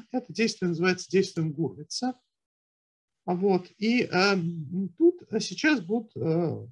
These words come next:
разные упражнения. А, ну, то, что группа кос из, м, а, группа,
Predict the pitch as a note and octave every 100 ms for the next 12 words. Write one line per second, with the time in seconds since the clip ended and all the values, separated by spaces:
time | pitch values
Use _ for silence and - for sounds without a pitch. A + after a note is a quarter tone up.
0 | - G3 G3 D3+ F3 E3+ F#3+ F#3 D#4 G4
1 | G4 F4+ F4 _ _ _ _ - G3 F#3+
2 | F3+ G#3+ C#4+ - C4 - B3+ G3 C4+ -
3 | - G3+ F#3+ - _ - A#3+ A3+ - -
4 | G#3 G3 E3+ - _ D#3+ D#3+ - _ _
5 | _ _ _ _ - D#3+ D#3+ D3 C#3 D3+
6 | B2+ _ _ _ _ _ _ _ - G#2+
7 | B2 B2+ C#3+ G#2+ A#2 A#3+ A3+ - G#3+ -